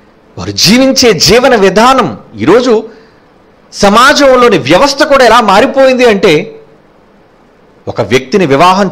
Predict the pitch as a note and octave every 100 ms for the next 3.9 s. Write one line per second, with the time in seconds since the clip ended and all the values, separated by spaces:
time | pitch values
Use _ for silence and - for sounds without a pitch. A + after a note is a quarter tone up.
0 | - G3 G3 G#3 F#3+ F3+ E3 E3+ G#3 G#3
1 | E3 G#3+ A3 A3 F#3 - G3+ A#3 C4 F#3
2 | G3+ - - - G#2 F#3+ C4 C4 C#3+ E2+
3 | D#2+ - _ _ - C3 F4+ G4